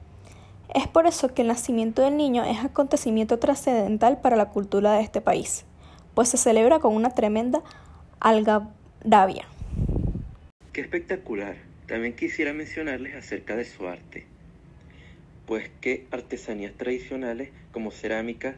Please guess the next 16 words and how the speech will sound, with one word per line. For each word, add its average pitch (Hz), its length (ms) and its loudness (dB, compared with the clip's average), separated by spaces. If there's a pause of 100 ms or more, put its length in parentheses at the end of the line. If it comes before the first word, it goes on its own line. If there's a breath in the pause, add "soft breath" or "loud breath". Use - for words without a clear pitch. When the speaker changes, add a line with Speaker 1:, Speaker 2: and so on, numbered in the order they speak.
Speaker 2:
cestería, 120 680 -8
pinturas 98 420 -8
contemporáneas, 117 840 -8 (640 loud breath)
tallas 107 300 -6
de 117 100 -6
madera 131 520 -4 (120)
y 143 220 -6 (480 loud breath)
esteras 120 540 -4
tejidas 127 480 -6
se - 120 -10
producen 104 460 -10
principalmente 113 880 -10
en 117 80 -8
las 98 120 -10
zonas 110 320 -12
rurales, 87 600 -12